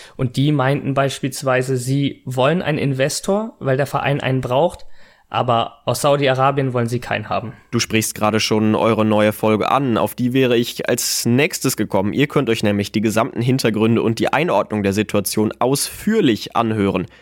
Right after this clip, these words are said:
Speaker 2: rund um die mögliche Übernahme von Inter Mailand durch den saudischen Staatsfonds. Darum geht's in der neuen Folge von Calcio, dem Serie A Podcast. David, ich danke dir für deine Zeit.
Speaker 1: Sehr gerne, danke für die Einladung.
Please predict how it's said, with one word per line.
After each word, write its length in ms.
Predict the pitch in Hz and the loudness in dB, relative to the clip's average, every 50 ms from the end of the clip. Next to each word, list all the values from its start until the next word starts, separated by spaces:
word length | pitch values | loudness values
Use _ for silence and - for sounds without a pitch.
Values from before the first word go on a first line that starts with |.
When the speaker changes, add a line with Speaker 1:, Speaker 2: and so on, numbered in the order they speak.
| - _ _ - 104 | -20 _ _ -4 -2
Speaker 2:
rund 400 | 107 117 120 110 - - - - | 0 2 2 0 -2 -6 -8 -6
um 340 | - 110 107 107 104 101 | -2 -2 0 0 0 0
die 220 | 92 107 101 104 107 | 0 0 0 2 2
mögliche 460 | 110 123 147 147 147 143 143 - 135 | 2 2 0 0 0 -2 0 0 -2
Übernahme 580 | - - 175 180 156 135 123 110 110 110 110 104 | -2 -2 -2 0 0 2 2 2 2 2 0 -2
von 340 | - - 127 123 123 117 | -2 -2 -2 0 0 -2
Inter 380 | - - 147 156 - - 139 131 | 0 0 -2 0 2 0 0 2
Mailand 500 | 123 123 131 139 135 131 131 127 123 - | 2 2 2 4 2 2 2 0 0 0
durch 120 | 123 127 | -2 0
den 140 | - 120 113 | 0 -2 0
saudischen 380 | 107 113 113 110 117 113 - 107 | 2 0 2 2 0 0 0 -4
Staatsfonds. 640 | - - 98 101 - - - - 104 101 101 - - - - - _ | -2 0 0 0 0 -2 -4 -2 0 0 -2 -2 -8 -20 -20 -20 _
Darum 380 | - 127 127 123 131 131 127 117 | -2 0 0 2 2 0 0 2
geht's 320 | 117 123 123 - - - | 2 0 0 0 -4 -6
in 260 | - - 123 127 123 120 | -2 -2 0 0 2 2
der 120 | 123 127 | 2 2
neuen 240 | 135 143 156 170 175 | 4 2 2 2 0
Folge 320 | - 175 156 147 120 110 | 0 2 2 2 2 2
von 420 | - - 120 123 120 73 98 - - | 0 0 -2 -2 0 -2 -4 -4 -4
Calcio, 560 | - 127 147 196 190 - - - 107 101 98 | -2 -2 -2 -2 -2 -4 -2 0 0 0 2
dem 240 | - 107 117 117 120 | 2 2 2 2 2
Serie 400 | - - 110 107 104 104 95 76 | 0 0 0 0 2 2 2 2
A 100 | 87 95 | 0 0
Podcast. 720 | - - 92 - - 90 92 92 - - - - - - | -2 -6 -8 -4 -4 -4 -4 -4 -6 -6 -8 -10 -8 -4
David, 440 | 90 87 90 - 92 - - - - - | -2 -2 -2 -2 -4 -6 -6 -10 -10 -8
ich 120 | 90 - | -10 -6
danke 260 | - 87 90 - - | -4 -4 -4 -4 -6
dir 220 | - 87 82 - - | -6 -6 -6 -6 -4
für 140 | - - | -6 -2
deine 220 | 104 110 120 156 - | 0 0 0 0 -2
Zeit. 340 | - - - - - - - | -2 -4 -4 -6 -8 -14 -4
Speaker 1:
Sehr 140 | - 143 127 | -2 0 2
gerne, 260 | 135 135 131 117 107 | 2 0 0 -2 -2
danke 220 | 107 120 127 135 | -2 0 0 -2
für 120 | 131 - 135 | -2 -2 -2
die 100 | 123 113 | 0 0
Einladung. 480 | 113 123 123 117 107 107 104 104 - | 0 0 0 0 -2 -2 -4 -6 -8